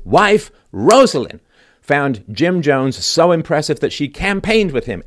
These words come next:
ate with him, allowed him to introduce her during a campaign speech, telephoned him, and put him in touch with her sister-in-law, Ruth Carter Stapleton. Friends in high places suppressed investigations in the United States,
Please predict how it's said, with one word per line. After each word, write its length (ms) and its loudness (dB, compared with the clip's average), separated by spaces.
ate 240 0
with 120 -2
him, 220 -6
allowed 300 -4
him 140 -4
to 120 -6
introduce 460 -8
her 140 -4
during 320 -4
a 40 -6
campaign 460 -6
speech, 320 -6
telephoned 560 -2
him, 220 -4
and 160 -6
put 120 2
him 120 -2
in 80 -4
touch 240 -6
with 100 -8
her 100 -2
sister-in-law, 680 -6
Ruth 280 -2
Carter 380 -6
Stapleton. 580 -6
Friends 240 -4
in 80 -4
high 140 -4
places 400 -6
suppressed 420 -8
investigations 760 -6
in 120 -6
the 80 -10
United 400 -6
States, 360 -8